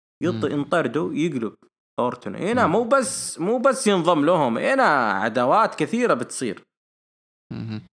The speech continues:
Speaker 2: عندنا ضياء المطيري يقول: "حبيت أسألكم كيف شفتوا عداوة أورتون وكريستيان؟"
Speaker 1: ألفين وأحد عشر جميلة.
Speaker 2: مم. حلو. ماجد بروكن يقول: "كيف تحترف المصارعة الحرة في الدبليو دبليو إي؟"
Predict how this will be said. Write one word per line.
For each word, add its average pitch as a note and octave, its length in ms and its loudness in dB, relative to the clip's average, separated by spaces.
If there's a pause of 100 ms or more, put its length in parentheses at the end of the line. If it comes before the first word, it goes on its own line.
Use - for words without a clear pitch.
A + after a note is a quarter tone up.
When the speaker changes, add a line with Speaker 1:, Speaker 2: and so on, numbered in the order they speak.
(420)
Speaker 2:
عندنا A2+ 840 -2
ضياء C#3 380 0
المطيري C#3 960 0
يقول: D3 460 -2
"حبيت F3 300 -2
أسألكم F3 360 -2
كيف G3+ 260 -2
شفتوا D#3 280 -4
عداوة D3 340 -2
أورتون C3 460 -2
وكريستيان؟" - 560 -10 (1400)
Speaker 1:
ألفين B2+ 280 -4
وأحد A#2+ 180 -4
عشر B2+ 300 -2
جميلة. F3 320 -4 (300)
Speaker 2:
مم. F#2 180 -10 (880)
حلو. A#2+ 160 -6 (540)
ماجد C#3 440 0
بروكن E3 400 2
يقول: C#3+ 240 0
"كيف G#3 340 0
تحترف F#3 420 -2
المصارعة D3+ 460 2
الحرة B2+ 360 -2
في A2+ 80 -8
الدبليو A2 460 -4
دبليو G#2+ 180 -6
إي؟" B2 300 -4